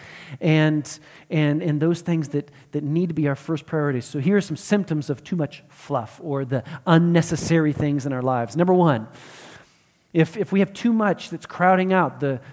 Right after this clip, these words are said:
the good, the, the, the right things, then we can lose our joy. And I, I know that many people have experienced that. F-, before Corona, uh, I tell you, it was a hectic world. But people have substituted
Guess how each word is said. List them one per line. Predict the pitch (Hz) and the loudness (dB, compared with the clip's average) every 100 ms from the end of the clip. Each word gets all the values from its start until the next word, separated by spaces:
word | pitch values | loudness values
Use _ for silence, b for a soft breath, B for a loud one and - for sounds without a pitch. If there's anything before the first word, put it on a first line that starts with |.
| B | B
the | 131 | -8
good, | 117 196 180 143 127 | 0 2 4 2 0
the, | 127 - B 131 | -4 -4 B -6
the, | 131 | -4
the | 135 | -4
right | 131 151 185 - | 0 4 4 2
things, | 135 117 123 - - b | -4 -4 -6 -12 -14 b
then | 143 156 | -4 0
we | 165 | 0
can | 165 143 | -2 -4
lose | 143 208 | -2 -4
our | 202 | -6
joy. | 170 190 302 - - _ _ _ - | -10 -10 -12 -16 -20 _ _ _ -14
And | 143 | -6
I, | 160 175 151 160 | -4 -4 -2 -2
I | 156 | 0
know | 170 | 2
that | 170 151 | 2 2
many | 165 180 | 2 2
people | 196 190 | -2 0
have | 196 190 | -2 -2
experienced | - 202 208 196 - | -6 -4 -4 -4 -6
that. | 113 | -8
F-, | 123 - - 131 | -10 -16 -16 -14
before | 117 - 165 190 | -12 -2 0 2
Corona, | 196 196 208 208 202 B B | 2 4 4 2 0 B B
uh, | 135 139 | -2 0
I | 143 | 0
tell | 165 175 | 2 2
you, | 143 | 2
it | 147 | 2
was | 160 | 0
a | 117 | -2
hectic | 98 92 117 175 - 180 - | -6 -2 4 4 4 -4 -2
world. | 151 190 165 110 - B B B 135 | 2 4 2 -2 -12 B B B -10
But | 131 151 147 - B B B - | 2 4 4 -2 B B B -4
people | 175 196 | -2 0
have | 165 - | 0 0
substituted | - 208 - 175 - 127 113 | -4 -6 -6 -12 -8 -8 -8